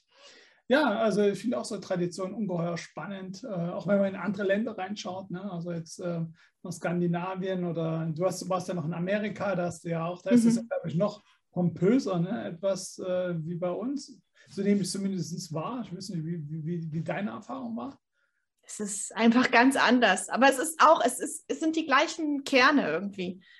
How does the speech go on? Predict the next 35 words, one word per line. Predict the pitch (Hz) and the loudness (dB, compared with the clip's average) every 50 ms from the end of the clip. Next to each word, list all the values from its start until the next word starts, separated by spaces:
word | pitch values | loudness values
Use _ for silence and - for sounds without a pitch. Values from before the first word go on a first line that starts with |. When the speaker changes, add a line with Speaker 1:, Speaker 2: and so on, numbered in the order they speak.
| _ - | _ 4
Speaker 2:
Also | 226 240 262 | 4 8 10
der, | 247 262 269 | 8 8 10
der | 269 247 | 8 6
Kern | 254 - 320 311 349 339 | 6 8 8 8 8 6
bleibt | 302 285 294 | 4 2 2
das | 285 277 285 | 0 0 4
Gleiche. | 269 240 262 285 277 254 | 4 4 4 4 2 0
Man | 220 208 220 | 0 0 0
trifft | - 294 302 311 - _ | -2 -2 -4 -4 -4 _
sich | - 320 320 - | -6 -6 0 2
mit | 285 254 240 247 | 4 4 4 6
Opa | 226 262 277 277 285 277 | 4 2 4 4 4 4
und | 247 233 | 4 4
Opa | 226 262 277 - - 302 269 226 | 2 0 2 4 6 6 8 6
und | 233 240 254 | 6 6 6
Tante | 262 277 330 320 - 269 | 4 4 2 2 0 0
und | 226 220 240 | 0 0 -2
Onkel | - 226 262 311 320 - 330 285 269 | -2 -2 -2 -2 -2 -2 0 2 2
und | 214 214 233 226 | 4 4 2 2
Cousins | - 262 247 233 233 247 285 285 - - | 2 -2 2 2 4 4 4 2 0 -4
und | 277 269 | -2 2
Cousine | - 254 233 240 - 254 269 294 320 262 | 2 0 0 0 -2 -4 0 2 2 4
und | 208 240 233 | 4 4 4
dann | 233 233 | 6 4
im | 247 247 262 | 4 4 2
Tag | 262 254 240 240 277 294 - - | 2 4 6 6 6 4 2 -2
essen | - 196 269 277 - - 277 | -2 -2 -2 -2 0 0 2
wir | 262 269 269 | 2 2 0
gemeinsam, | 262 233 226 214 220 240 269 269 262 254 240 | 0 0 0 2 4 4 4 4 4 4 2
wir | 220 208 | 0 0
bereiten | 214 202 196 202 208 196 - - | -2 0 0 0 0 0 -6 -8
gemeinsam | - 247 233 220 214 226 226 233 233 | -4 -2 0 2 2 2 4 2 2
das | 226 226 226 | 2 0 -2
Essen | - - 247 - - - 285 277 | -4 -4 -4 -4 -2 0 0 0
zu. | 269 - - 269 269 269 | 0 2 2 2 2 2